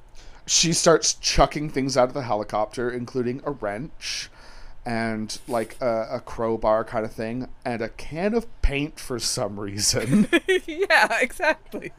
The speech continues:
Speaker 1: Things you keep around your helicopter. <laughs>
Speaker 2: This is like a Family Feud category. And let me see, can of paint.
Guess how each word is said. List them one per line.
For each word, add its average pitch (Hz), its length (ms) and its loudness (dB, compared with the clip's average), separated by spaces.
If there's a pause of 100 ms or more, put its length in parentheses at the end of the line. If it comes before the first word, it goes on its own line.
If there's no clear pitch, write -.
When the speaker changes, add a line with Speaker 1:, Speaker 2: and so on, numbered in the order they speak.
(280)
Speaker 1:
Things 233 760 4
you 180 100 4
keep - 240 4
around 147 420 4
your 127 120 0
helicopter. 127 960 2 (460)
<laughs> 349 100 4 (380)
Speaker 2:
This 359 120 0
is - 40 -8
like 320 160 0
a 262 80 4
Family 247 480 0
Feud 233 400 -4
category. 160 520 -4 (500)
And 208 340 6
let 202 140 4
me 240 120 2
see, 285 380 2 (220)
can 311 240 8
of 359 80 10
paint. - 600 2